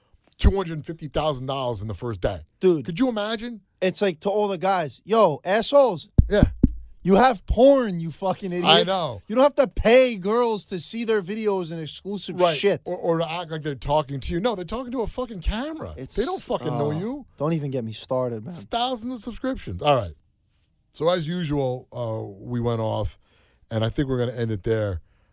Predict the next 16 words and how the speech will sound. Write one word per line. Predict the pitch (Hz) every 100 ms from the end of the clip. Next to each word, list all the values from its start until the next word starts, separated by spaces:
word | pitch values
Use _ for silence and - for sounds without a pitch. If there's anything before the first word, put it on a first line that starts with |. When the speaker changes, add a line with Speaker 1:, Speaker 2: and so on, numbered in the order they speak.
| _ -
Speaker 1:
um, | 113 104 101 101 101 95 98 - _ -
'cause | 127
that's | 123 -
enough. | 80 - - -
<laughs> | - 214 143 190 151 160
But | 185 175
Speaker 2:
Yeah. | 143
Speaker 1:
yes, | 107 - _ _ -
these | 285 285
are | 247
the | 247
things | 233
that | 185
we | 151 202
talk | 190 160 254
about | 139 - 120